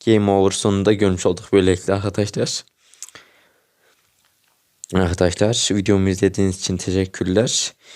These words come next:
Kendinize iyi bakın, hoşça kalın, bay bay. Sonraki videolarımızda görüşürüz arkadaşlar.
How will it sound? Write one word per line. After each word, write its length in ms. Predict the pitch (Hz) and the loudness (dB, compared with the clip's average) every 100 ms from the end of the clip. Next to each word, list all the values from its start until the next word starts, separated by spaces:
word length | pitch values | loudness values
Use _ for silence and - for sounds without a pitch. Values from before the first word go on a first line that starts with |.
| - _ | -20 _
Kendinize 320 | - 107 101 101 | -4 -2 2 2
iyi 80 | |
bakın, 240 | 95 95 101 | 2 0 -2
hoşça 260 | 95 107 | -4 -6
kalın, 340 | - 110 120 117 | -6 -6 -4 -4
bay 200 | 107 92 | -4 -2
bay. 140 | 82 | -4
Sonraki 400 | - 101 101 - | -2 -2 -2 -4
videolarımızda 560 | 98 101 98 101 101 127 | 0 2 2 0 0 -2
görüşürüz 480 | 117 110 - 92 90 | 2 0 0 -4 -6
arkadaşlar. 840 | 90 - 90 - - - - - | -6 -6 -6 -8 -10 -6 -6 -8